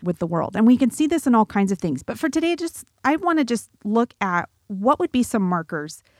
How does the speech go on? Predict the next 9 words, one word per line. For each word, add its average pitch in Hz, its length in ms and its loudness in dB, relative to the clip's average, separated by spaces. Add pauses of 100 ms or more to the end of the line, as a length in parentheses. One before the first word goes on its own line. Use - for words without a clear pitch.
(260)
of 185 380 2 (160)
what 202 160 0
a 190 40 2
cultural 240 560 -4
Christian 165 520 -4
might 175 220 -2
believe. 165 360 -8 (380)
Now, 254 220 2
I, 247 220 0